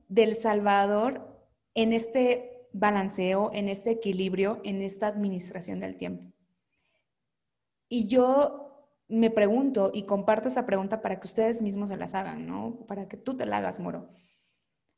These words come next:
Al final, ¿esto que estoy haciendo me está ayudando o está contribuyendo a que yo pueda prepararme para algún día regresar con Dios?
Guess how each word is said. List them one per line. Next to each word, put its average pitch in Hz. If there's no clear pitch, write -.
Al 226
final, 220
¿esto 254
que 285
estoy 233
haciendo 214
me 214
está 214
ayudando 196
o 202
está 190
contribuyendo 196
a 220
que 214
yo 214
pueda 214
prepararme 202
para 196
algún 202
día 202
regresar 190
con 190
Dios? 240